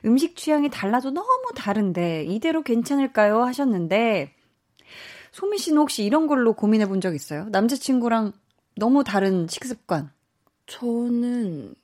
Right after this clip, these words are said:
Speaker 2: 제가
Speaker 1: 네.
Speaker 2: 청양고추를 못 먹었었어요.
Speaker 1: 오.
Speaker 2: 매운 음식을. 근데
Speaker 1: 음.
Speaker 2: 오히려 좀 비슷하게 식성이 가던데.
Speaker 1: 음,
Speaker 2: 네,
Speaker 1: 계속
Speaker 2: 닮아-,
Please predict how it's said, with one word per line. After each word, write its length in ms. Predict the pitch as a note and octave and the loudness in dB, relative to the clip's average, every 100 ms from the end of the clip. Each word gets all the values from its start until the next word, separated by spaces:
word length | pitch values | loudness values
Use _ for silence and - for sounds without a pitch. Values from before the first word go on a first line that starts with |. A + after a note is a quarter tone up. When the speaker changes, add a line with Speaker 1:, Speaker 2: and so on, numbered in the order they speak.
| _ - | _ -20
Speaker 2:
제가 500 | - - A3 A#3 F3 - _ _ - | -12 -8 -6 -4 -4 -8 _ _ -10
Speaker 1:
네. 180 | - | -4
Speaker 2:
청양고추를 1000 | E3+ F#4+ G4 - A#3+ - - F#3+ E3 D#3+ E3+ | 0 2 2 0 -2 -4 -6 -4 -4 -6 -6
못 80 | E3+ | -2
먹었었어요. 960 | G3+ A#3+ F#3 D3 - C#3 C3+ C#3+ E3+ | 0 0 -2 -10 -14 -12 -10 -10 -8
Speaker 1:
오. 140 | B2+ E3 | -6 0
Speaker 2:
매운 260 | F3+ G#3+ G#3 | 2 2 2
음식을. 520 | D#3+ D#3 C3 D#3 D3+ | 0 -4 -6 -4 -4
근데 360 | - F#3 G#3 - | -2 -2 -2 -6
Speaker 1:
음. 40 | _ _ - | _ _ 0
Speaker 2:
오히려 240 | C#4 D4+ | 2 4
좀 120 | C#4 | 2
비슷하게 440 | A3+ A#3+ A#3+ D4 C4+ | -2 -2 -2 0 0
식성이 320 | - - D#4+ | -2 -4 -4
가던데. 580 | - F#3+ G3 D#3+ D3 G3 | -4 -2 -2 -2 -4 0
Speaker 1:
음, 600 | B3 C4+ C#4 C#4+ D4 C#4+ | 4 6 6 4 4 2
Speaker 2:
네, 40 | A#3 | 0
Speaker 1:
계속 240 | - A3+ | 4 4
Speaker 2:
닮아-, 40 | C#4 | 8